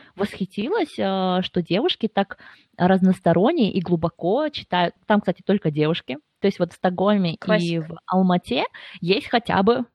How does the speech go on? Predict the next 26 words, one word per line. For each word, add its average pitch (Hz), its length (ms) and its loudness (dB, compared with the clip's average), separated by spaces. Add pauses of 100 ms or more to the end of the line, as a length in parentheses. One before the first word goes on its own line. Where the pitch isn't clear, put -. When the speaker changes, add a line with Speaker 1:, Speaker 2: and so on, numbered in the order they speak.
(140)
Speaker 1:
по 175 140 4
одному 170 340 4
мужчине. 175 600 0
Speaker 2:
<laughs> - 100 -14
Это, 240 1700 0
не 302 240 2
знаю, 240 180 2
это 240 100 -2
можно 277 240 0
сделать 262 320 0
вывод: 254 280 -4
мужчины 226 640 -10
не 208 320 -8
читают 190 500 -8
книг, 240 280 -8 (440)
мужчины, 214 800 -8 (200)
они 208 320 -6
не 208 200 -2
понимают, 208 460 -10
что 285 200 -8
читают, 302 440 -10 (580)
мужчины 208 400 -6
стесняются 214 600 -6
делиться 208 360 -4
своим 190 360 -8
мнением, 226 460 -8